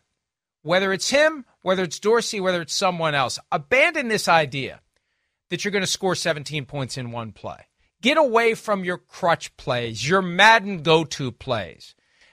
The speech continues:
A team like the Patriots knows what those are, and a team like the Patriots can deal with them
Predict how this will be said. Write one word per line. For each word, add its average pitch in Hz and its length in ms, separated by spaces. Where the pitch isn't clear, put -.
A 190 80
team 269 360
like 233 240
the 160 80
Patriots 190 640
knows 156 340
what 202 220
those 180 260
are, 151 300
and 165 100
a 170 60
team 214 300
like 196 240
the 180 40
Patriots 156 760
can 180 220
deal 185 340
with 151 240
them - 280